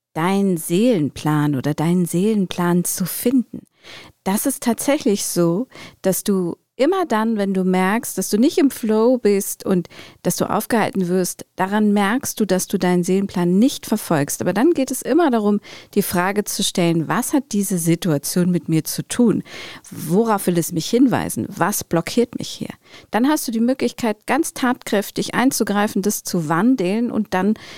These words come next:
eben dich so aufzustellen, wo es dich hinzieht. Und das ist der nächste Schritt. Finde heraus, was deine wirklichen Herzenswünsche sind. Verbinde dich mit deinem Herzen. Vertraue auf die Höherführung, die du hast,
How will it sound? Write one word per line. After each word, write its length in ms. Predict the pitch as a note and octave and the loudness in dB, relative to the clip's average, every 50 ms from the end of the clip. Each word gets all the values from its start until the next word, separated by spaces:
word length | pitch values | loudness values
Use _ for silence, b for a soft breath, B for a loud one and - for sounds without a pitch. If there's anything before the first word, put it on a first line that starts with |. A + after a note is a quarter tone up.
| B B - | B B 0
eben 240 | - G#3 G3+ G3+ | 0 2 4 2
dich 240 | G3 G3 F#3 - - | 2 2 0 -2 0
so 140 | - G3 F#3 | 0 0 2
aufzustellen, 840 | - F3+ F3+ - - - E3 - - - F3 E3+ E3+ F3 F3+ E3+ | 2 0 -2 -4 -4 -4 -2 -2 0 2 2 2 4 2 2 0
wo 160 | D3+ D#3+ F3 F3+ | 0 0 0 0
es 140 | - - | 0 -2
dich 160 | - - D#3 - | -4 -6 -6 -2
hinzieht. 640 | - - G3+ G#3 G#3+ - - - - - - - B B B B B B | 0 2 4 4 4 2 0 -2 -2 -2 -4 -6 B B B B B B
Und 120 | E3+ E3+ | 0 2
das 140 | G3+ A#3+ - | 2 0 0
ist 140 | B3 - - | -4 -4 0
der 100 | G#3+ G3 | 2 2
nächste 480 | F#3+ F#3 G#3 B3 - - - - - - | 4 4 4 2 0 -4 -6 -4 -2 -2
Schritt. 260 | - - - - - | -2 -4 -6 -8 -8
Finde 360 | - - A#3 C4+ D4 C4+ G#3+ | -2 2 4 4 4 4 2
heraus, 460 | G3+ F#3+ F#3+ F3+ F3+ G3 A#3+ C4 - B B B B B B _ | 0 -2 0 0 0 2 2 0 0 B B B B B B _
was 160 | F#3+ F3+ - | -2 0 2
deine 300 | - F#3 F3+ F#3 E3+ E3+ | 2 2 2 2 2 4
wirklichen 400 | G3+ B3+ - C#4+ A3+ - G3 F#3 | 2 2 2 0 -2 0 0 2
Herzenswünsche 800 | F3+ F3 F#3+ G#3 A#3 - - E3 - - - A#2+ - - - - | 2 2 0 0 0 0 -2 -2 -2 -2 -2 -2 -2 -2 -2 -4
sind. 260 | C#3+ - C#3 C3 A2 | -2 -2 -2 -4 -4
Verbinde 480 | - - G3+ F3+ - B3+ D4 F#4 F4 A#3 | -2 -2 -4 0 0 0 0 2 2 0
dich 220 | - - - - | 0 -2 -4 0
mit 180 | - D#3 - - | -2 -2 -2 -2
deinem 220 | - - C3+ - | -4 -2 -2 -2
Herzen. 440 | D3+ D#3 D#3 - - - - - - B B B B B | 0 0 0 -2 -2 -4 -2 -4 -4 B B B B B
Vertraue 720 | B - F3+ E3+ - - - E3+ E3 E3+ G3+ B3+ C#4+ - - | B -2 -2 -2 -2 -4 -4 -2 0 0 2 2 0 0 0
auf 220 | G3 A3 - - | -2 -2 -2 -4
die 260 | - A3 G3+ E3+ - | -2 -2 -2 0 2
Höherführung, 840 | - A#3+ C#4 D4+ D4 A#3 F#3 - - - G3 F#3 F3 F3 D#3 D#3+ D#3+ D3+ | 2 2 4 4 4 2 0 -2 -2 -2 0 0 0 2 0 0 0 0
die 140 | - D#3+ | -2 -4
du 220 | D#3+ E3+ E3+ E3+ E3+ | -2 0 0 0 2
hast, 260 | F3 F#3 A#3 - - | 0 0 0 -2 -6